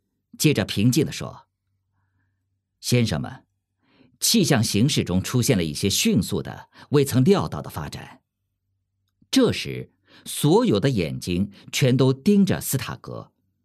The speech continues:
因为他给愁容满面的艾森豪威尔和将领们提供了一丝微弱的希望。他说，探测到一个新的气象前锋，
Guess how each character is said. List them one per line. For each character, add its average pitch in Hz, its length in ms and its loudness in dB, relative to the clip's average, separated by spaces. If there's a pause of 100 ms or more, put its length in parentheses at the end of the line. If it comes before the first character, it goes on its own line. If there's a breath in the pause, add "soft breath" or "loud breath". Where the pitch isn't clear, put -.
(240)
因 123 160 2
为 80 300 -4 (360 loud breath)
他 208 160 0
给 135 200 2
愁 - 240 0
容 175 160 4
满 92 200 2
面 117 160 2
的 98 100 0
艾 117 220 -2
森 123 200 0
豪 107 180 -2
威 117 160 0
尔 64 300 -6 (100)
和 160 180 2
将 165 320 2
领 80 160 -2
们 73 300 -10 (240 loud breath)
提 139 240 2
供 156 160 2
了 123 80 4
一 101 180 -2
丝 73 380 -8 (120 soft breath)
微 165 240 4
弱 147 220 0
的 - 120 -8
希 - 260 -6
望。 67 260 -12 (920)
他 98 100 -6
说， 69 360 -8 (680 soft breath)
探 202 260 0
测 131 140 2
到 104 180 0
一 82 80 -6
个 104 120 0
新 180 260 2
的 104 140 0
气 - 240 -2
象 80 160 -6
前 62 200 -10
锋， 87 300 -4